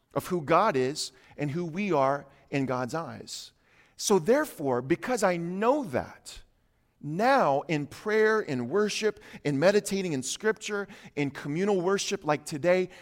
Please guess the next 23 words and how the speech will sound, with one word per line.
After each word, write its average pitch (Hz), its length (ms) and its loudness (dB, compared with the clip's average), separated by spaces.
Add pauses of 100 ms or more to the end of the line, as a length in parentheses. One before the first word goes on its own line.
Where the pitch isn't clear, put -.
(140)
now 196 380 2
I've 226 140 2
got 190 180 0
something 185 460 -4
to 147 100 -10
stand 180 560 -4
on 113 320 -4 (520)
and 139 140 -2
draw 165 400 4
upon, 110 560 -4 (500)
a 143 80 2
bottomless 180 680 0
well 165 320 0
of 135 100 -4
God's 139 380 -2
love. 208 560 -10 (420)
And 139 100 -2
so 180 120 -2
I 165 80 4
can 170 160 -4
absorb 131 1040 -2
God's 143 340 0
love 139 800 -2